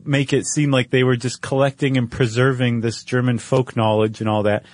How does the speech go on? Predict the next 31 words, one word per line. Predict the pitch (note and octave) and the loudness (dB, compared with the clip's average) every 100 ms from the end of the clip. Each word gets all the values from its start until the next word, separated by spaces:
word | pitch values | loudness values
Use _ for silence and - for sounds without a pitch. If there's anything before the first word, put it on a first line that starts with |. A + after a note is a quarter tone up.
| - - - | -20 -20 -4
But | - G3 | 2 2
it | F#3+ | 2
turns | G#3+ G3 | 0 2
out | G3 D#3+ | 4 4
that | D3 C#3 - | 4 0 -4
they | D3+ C#3 D#3 D3 C3+ - - - - - _ _ | -4 2 4 4 0 -6 -20 -16 -16 -16 _ _
they | C#3+ F3 | 0 2
did | C#3+ A#3 | 4 4
have | A#3 A3+ | 4 2
that | G3 G3 | 4 2
primary | - E3+ E3+ E3 C#3+ | 2 0 2 2 2
source | A#2+ - F#3 B2 B2 | 0 0 2 2 0
in | B2+ | 0
that | A#2+ C3+ | 0 2
woman, | G3 C3 B2 | 2 2 2
but | A2+ | -2
she | - | -2
was | G3+ E3 | -2 -2
pretty | - G3 | -2 -4
far | C#3 F3 E3+ | 0 2 2
from | - A#2 | 0 -2
a | |
peasant. | - - D#3 A#2 | -2 -2 -2 -2
Apparently | A2+ - C#3 A#2+ B2 | -4 -4 -2 0 -2
she | - C3 | -2 -2
was | A#2+ | -2
the | G#2+ A2+ | -2 0
wife | B2+ B2+ | 0 -2
of | A2+ | -4
a | A2+ | -6
tailor, | - E3+ B2+ G#2 | -4 -2 2 0